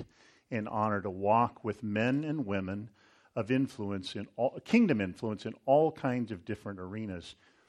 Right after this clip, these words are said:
And, you know, if I were to ask this question, I'm not gonna do this as an actual exercise, but if I were to ask a question,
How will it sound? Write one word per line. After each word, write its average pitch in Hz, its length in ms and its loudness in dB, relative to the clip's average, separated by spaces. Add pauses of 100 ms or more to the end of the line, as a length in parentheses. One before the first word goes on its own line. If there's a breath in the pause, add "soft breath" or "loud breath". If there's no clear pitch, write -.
(380 soft breath)
And, 175 180 4
you 202 80 6
know, 202 120 8
if 165 180 8
I 202 100 12
were 185 140 10
to 170 160 6
ask 202 280 6
this 196 160 6
question, 135 360 6
I'm 127 60 4
not 156 180 4
gonna 139 160 0
do 135 140 2
this 131 240 2
as 110 140 2
an 113 120 -2
actual 127 420 2
exercise, 104 440 2
but 113 140 0
if 127 120 0
I 175 100 12
were 175 100 4
to 170 140 2
ask 196 260 4
a 196 60 0
question, 135 600 4